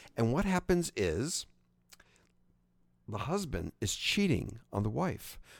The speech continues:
but the wife isn't totally convinced. So she hires young, beautiful Amanda to seduce the husband and make sure they fuck, and then she'll know for sure her husband's a cheater. And that's the first twenty minutes. There's two twists, two twists.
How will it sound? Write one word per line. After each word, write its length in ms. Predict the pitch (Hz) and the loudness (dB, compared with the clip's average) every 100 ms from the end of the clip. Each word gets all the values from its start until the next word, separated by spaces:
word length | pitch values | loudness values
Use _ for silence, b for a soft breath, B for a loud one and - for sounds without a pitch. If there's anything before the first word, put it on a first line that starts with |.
| B | B
but 120 | - | 8
the 100 | 151 | 8
wife 400 | 131 160 240 - | 0 0 -2 -4
isn't 300 | 170 160 143 | -6 -6 -6
totally 400 | - 135 120 135 | -6 -8 -6 -6
convinced. 680 | - 117 110 139 - - - B B | -4 -6 -6 -8 -6 -8 -8 B B
So 240 | - 139 | -2 2
she 240 | 131 - 127 | 4 2 0
hires 760 | 123 165 233 247 98 85 - - | 0 -2 -2 -2 -2 -4 -6 -6
young, 400 | 98 113 101 98 | 2 2 2 -4
beautiful 520 | 85 101 104 95 98 | -4 -2 -2 -2 -4
Amanda 520 | 92 82 78 69 62 - B B | -2 -4 -6 -8 -12 -14 B B
to 140 | - 139 | -2 -2
seduce 560 | - 120 107 147 202 | 0 -2 0 0 -2
the 140 | - 147 | -6 -8
husband 680 | - 226 - 135 73 - - B B - | -6 -8 -6 -6 -6 -8 -14 B B -2
and 180 | 104 104 | 2 2
make 160 | 135 | 0
sure 160 | - 131 | 0 0
they 160 | 113 | 0
fuck, 400 | 104 - 170 131 - | -2 0 0 0 -2
and 160 | 104 104 | -2 0
then 140 | 117 | -2
she'll 200 | - 135 | -2 -2
know 240 | 113 101 | 0 0
for 180 | 101 113 | -2 -6
sure 380 | 110 - 101 98 B B B | -8 -2 0 0 B B B
her 140 | 101 | 0
husband's 400 | 104 92 113 104 | 2 0 -2 -4
a 60 | 127 | -4
cheater. 400 | - 220 226 120 | -2 0 2 4
And 100 | 120 | 4
that's 240 | 202 - | 2 0
the 120 | 156 | -4
first 280 | - 156 - | -2 -2 -4
twenty 300 | - 147 131 | -2 2 2
minutes. 460 | 110 165 110 - - b b | 4 4 2 -2 -6 b b
There's 240 | - 117 - | 0 0 -2
two 260 | - 226 | -2 0
twists, 640 | 240 - - 110 - - - B B - | 0 -4 -4 -4 -2 -4 -6 B B -6
two 300 | - - 302 | 2 6 6
twists. 500 | - - 104 - - | 6 0 0 0 -2